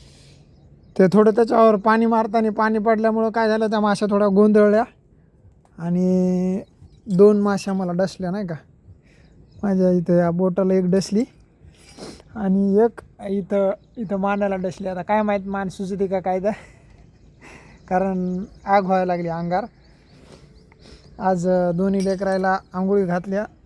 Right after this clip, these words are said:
सकू त्यांना मध चारायली नाही का.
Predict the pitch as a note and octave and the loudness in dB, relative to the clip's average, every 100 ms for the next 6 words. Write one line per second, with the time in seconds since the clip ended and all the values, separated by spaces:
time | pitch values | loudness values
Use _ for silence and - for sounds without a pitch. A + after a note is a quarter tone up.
0 | _ _ _ _ - - F3+ G3+ G3 F#3+ | _ _ _ _ -10 -6 -4 -2 -2 0
1 | F#3 F3+ F3+ E3+ - _ _ _ - _ | 2 2 0 -2 -8 _ _ _ -20 _
2 | - - - - - - - G3+ B3+ G#3 | -20 -20 -20 -20 -20 -20 -4 4 6 4
3 | F3 G3+ G3 F#3+ G3+ B3 G3+ | 2 4 4 2 2 2 2